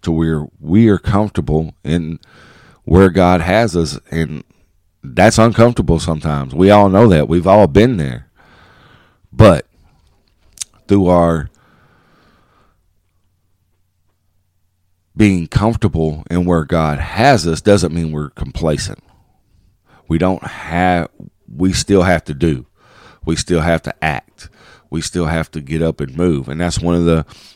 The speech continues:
things that God put on my heart, you know, just as I was praying this morning before we did this show, is that,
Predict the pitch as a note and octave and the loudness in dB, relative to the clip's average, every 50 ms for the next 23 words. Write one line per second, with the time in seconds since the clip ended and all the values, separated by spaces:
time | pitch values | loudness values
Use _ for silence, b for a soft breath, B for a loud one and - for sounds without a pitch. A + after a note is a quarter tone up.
0 | B B - F#2 F#2 F#2+ F#2 - E2+ D2 D2+ F2+ F2 F2 - - F#2+ E2+ E2+ E2+ | B B -6 -4 -2 -2 -2 -4 -6 -4 -2 0 0 0 2 0 0 0 0 -2
1 | F2 E2+ E2+ E2 F2 F2+ F#2 F2 - - D#2+ F2+ F2+ F2 F2+ F2+ D#2+ F2+ F2 - | -2 -4 -4 -4 -2 -4 -4 -4 -6 -8 -6 -4 -4 -2 -4 -4 -4 -4 -6 -6
2 | F2 E2 F2+ F2 F2+ F2+ - - - G2 G2 F#2+ F#2 F#2 F2+ F2 - - F2+ F#2+ | -4 -4 -2 0 0 0 -2 -2 -2 -2 0 0 -2 -2 -4 -4 -6 -4 -2 -2
3 | G#2+ A#2 G#2 E2+ D#2 D#2 - E2 E2 E2 E2+ F2 F2 F2 C2 A#1 C#2+ E2 F2 E2+ | 0 0 0 -2 -4 -4 -2 0 2 2 4 4 2 2 0 -2 -4 -4 -2 0
4 | F#2+ F#2 E2+ F#2 F2 - - G#2+ A2 A#2+ A2 F2+ E2+ E2+ E2 D2 - F2 E2 D#2 | 0 0 0 0 -2 -2 -2 -2 -2 0 0 -2 -2 -2 -4 -6 -4 -4 -4 -6
5 | - | -6